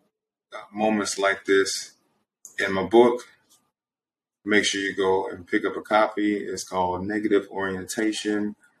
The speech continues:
Breaking Through the Programming. You can find it on Amazon, Barnes and Noble, Google Play. Go check it out. Again, it's short read. It's about a hundred and ten pages.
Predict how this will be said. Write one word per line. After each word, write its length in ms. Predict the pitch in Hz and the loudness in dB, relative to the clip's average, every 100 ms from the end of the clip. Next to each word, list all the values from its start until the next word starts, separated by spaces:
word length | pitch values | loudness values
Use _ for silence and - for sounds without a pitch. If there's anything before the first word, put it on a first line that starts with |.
| _ | _
Breaking 340 | 95 98 98 95 | 0 0 0 -6
Through 120 | 98 | -6
the 80 | 87 | -6
Programming. 720 | - 110 107 104 101 101 98 _ _ _ - | 2 2 4 0 0 -4 -8 _ _ _ -12
You 80 | 95 | -10
can 120 | 98 | -10
find 400 | - 107 110 104 | -6 0 0 0
it 100 | 95 | -4
on 240 | 92 92 98 | -4 -6 2
Amazon, 760 | 120 101 92 95 87 85 82 _ - | 2 2 -2 0 0 -2 -6 _ 2
Barnes 300 | 98 101 98 | 4 4 0
and 120 | 98 | -2
Noble, 500 | 98 98 98 95 - _ _ _ _ | 0 2 0 0 -6 _ _ _ _
Google 260 | - 107 101 | 2 4 4
Play. 460 | - 104 98 95 95 _ _ _ _ - - | 2 2 2 0 -6 _ _ _ _ -18 2
Go 200 | 110 107 | 2 4
check 260 | 101 98 | 0 -2
it 100 | 92 | 0
out. 340 | 90 90 87 - _ _ _ | 2 2 0 -8 _ _ _
Again, 280 | - 104 98 | -4 -2 0
it's 100 | 92 | 0
short 360 | - - 113 101 | -2 4 2 4
read. 320 | 104 101 95 | 0 0 -4
It's 120 | - | -6
about 220 | 92 92 | -4 -4
a 40 | 92 | -2
hundred 260 | 110 104 | -2 -2
and 120 | 98 | -4
ten 220 | 95 98 95 | -4 -6 -4
pages. 680 | 95 95 90 92 90 - | -2 -2 -2 -2 -4 -8